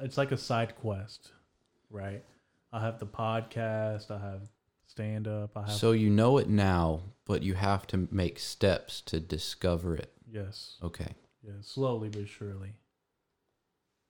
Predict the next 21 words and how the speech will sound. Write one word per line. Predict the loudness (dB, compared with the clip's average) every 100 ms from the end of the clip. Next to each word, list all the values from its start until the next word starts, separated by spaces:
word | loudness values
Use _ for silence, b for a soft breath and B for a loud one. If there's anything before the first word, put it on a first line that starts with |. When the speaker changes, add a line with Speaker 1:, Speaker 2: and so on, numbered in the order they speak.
| _ _ _ _ _ _ _ _ _ _
Speaker 1:
And | -6 -2
that's | -2 -2
when | -4
I | -4
find | -6 -8 -8 -8
out | -10 -10
that, | -12 -14 -18 _ _
you | -14
know, | -12 -12 -14 -16 _ _ _ _ _ _ _ _ _ _ _ _
everything | -2 2 0 0 -4 -2
that | -2
I've | -2 -4
been | -4 -6
doing | -4 -6 -6 -8
is | -10
for | -10
nothing | -8 -8 -8 -10 -10
because | -12 -10 -10 -10
we're | -10 -8
all | -8
gonna | -10 -10 -10 -12